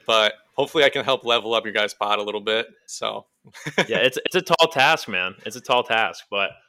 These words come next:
Speaker 2: uh, and just a little intro. I know Slade, like, we've been friends forever, pretty much. You know, obviously, like, growing up through Bettendorf here at Iowa too. But I would say when I'm evaluating, like,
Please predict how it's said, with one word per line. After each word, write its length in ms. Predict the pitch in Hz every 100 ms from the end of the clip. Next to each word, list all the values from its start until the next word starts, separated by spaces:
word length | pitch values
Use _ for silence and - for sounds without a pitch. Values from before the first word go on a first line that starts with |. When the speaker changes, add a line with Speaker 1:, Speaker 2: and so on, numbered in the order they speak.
| _ _
Speaker 2:
uh, 280 | 113 110 104 98 _
and 80 | 143
just 140 | 165
a 40 | 202
little 140 | 160
intro. 220 | 135 135
I 40 | 123
know 200 | 113 101
Slade, 280 | - - 117
like, 80 | 104
we've 160 | 113 123
been 140 | 110
friends 720 | - 110 101 98 92 - - _ _ _ _
forever, 380 | 104 104 95
pretty 220 | 90 95 92
much. 420 | 87 90 - - -
You 80 |
know, 60 | 98
obviously, 300 | 95 95 95
like, 60 | 98
growing 200 | 95 107
up 180 | 104 - _ _
through 120 | 107
Bettendorf 260 | 101 98 95
here 180 | 104
at 60 | 95
Iowa 260 | 92 98 95
too. 200 | 104 98
But 80 | 104
I 60 |
would 100 | 147
say 280 | - 175 135 - _ _ _
when 120 | 117
I'm 120 | 127
evaluating, 420 | 113 113 117 110
like, 160 | 101